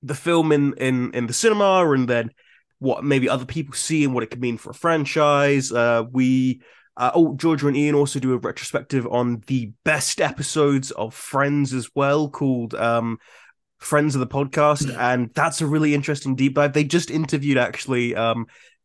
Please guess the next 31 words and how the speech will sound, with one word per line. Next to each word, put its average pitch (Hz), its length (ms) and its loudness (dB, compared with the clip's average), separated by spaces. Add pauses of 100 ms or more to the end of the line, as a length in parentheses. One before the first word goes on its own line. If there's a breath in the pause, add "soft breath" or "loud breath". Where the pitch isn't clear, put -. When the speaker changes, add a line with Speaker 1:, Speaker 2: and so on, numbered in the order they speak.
Speaker 1:
the 127 280 4
man 127 200 2
who 127 140 -2
plays 131 260 -4
Mister 127 220 -6
Heckles 120 680 -4 (100)
in, 107 420 -2
uh, 101 320 -6
some 127 200 -2
of 110 80 -2
the 113 80 0
episodes 113 340 -8
of 113 60 -16
Friends, 104 400 -8 (300 loud breath)
so - 120 -4
that 135 120 2
was 127 140 -2
really 127 440 2
interesting 113 600 -4
to, 110 320 -8 (100)
to 117 140 -6
hear. 104 320 -6 (360 soft breath)
But 180 160 2
it's, 208 200 2
it's 202 220 -2
a 208 60 2
really 214 260 0
fun 202 440 -2
little, 190 440 2
uh, 170 520 2 (260)
like, 160 220 2